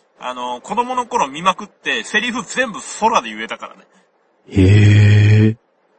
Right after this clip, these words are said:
Speaker 2: しかもトトロとかじゃなくて、もののけ姫。
Speaker 1: うん。もののけ姫めっちゃ好きだった。
Speaker 2: だって、すんげえ難しい言葉ばっかじゃん。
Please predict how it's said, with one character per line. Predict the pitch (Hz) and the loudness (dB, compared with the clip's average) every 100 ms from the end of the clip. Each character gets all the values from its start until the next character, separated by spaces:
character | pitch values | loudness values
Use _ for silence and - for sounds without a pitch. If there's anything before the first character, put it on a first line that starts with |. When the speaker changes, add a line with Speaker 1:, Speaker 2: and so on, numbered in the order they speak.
| _ _ _ _ | _ _ _ _
Speaker 2:
し | - - | -6 -2
か | |
も | 117 | -2
ト | - 196 | 0 0
ト | - | 2
ロ | 165 135 | 2 0
と | 123 | -2
か | 120 | 2
じ | 107 | 2
ゃ | |
な | 113 | 2
く | 110 | 2
て、 | 90 | 0
も | 110 127 | 4 4
の | 190 | 4
の | 262 | 4
け | 254 254 | 2 0
姫。 | 127 90 67 _ _ _ _ _ _ _ _ _ _ _ _ _ _ _ _ _ _ _ | 2 0 -2 _ _ _ _ _ _ _ _ _ _ _ _ _ _ _ _ _ _ _
Speaker 1:
う | 123 | -20
ん。 | 131 123 107 95 90 _ _ | -16 -16 -18 -20 _ _ _
も | 147 | -18
の | 180 | -18
の | 180 | -18
け | 175 | -20
姫 | - 127 | -20 -20
め | 98 98 | -18 -18
っ | 95 | -20
ち | - | -20
ゃ | 117 | -20
好 | |
き | - | -20
だ | 104 | -18
っ | - | -8
た。 | - | -6
Speaker 2:
だ | |
っ | |
て、 | - 98 _ _ | -4 -6 _ _
す | - - 127 | -16 -2 2
ん | 156 180 | 4 4
げ | 226 | 4
え | |
難 | 180 123 | 4 2
し | - 170 - 175 | 0 -2 0 -2
い | 117 | -2
言 | 107 | -2
葉 | 98 90 | 0 -2
ば | 98 | -4
っ | |
か | - | -2
じ | 107 | -2
ゃ | |
ん。 | 73 | -4